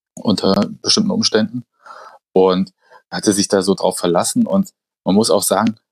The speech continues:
Dirk Zingler ist ja jetzt nicht einfach nur ein Funktionär, der ist jetzt selber Fan von Union und das auch auf eine Art, die man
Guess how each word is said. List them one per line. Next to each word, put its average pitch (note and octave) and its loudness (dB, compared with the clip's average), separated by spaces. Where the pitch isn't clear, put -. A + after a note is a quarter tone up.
Dirk G#2 0
Zingler B2+ 2
ist - -2
ja G#2+ 2
jetzt - -4
nicht G#2+ -2
einfach F#2+ -8
nur G#2 2
ein F#2+ 0
Funktionär, F#2 -2
der A#2 -2
ist - -6
jetzt - -6
selber F#2 0
Fan G#2+ 0
von F2 -2
Union E2 -2
und E2 -6
das - -2
auch - -2
auf - -4
eine G2 -2
Art, F2 -2
die F#2 -4
man F#2 2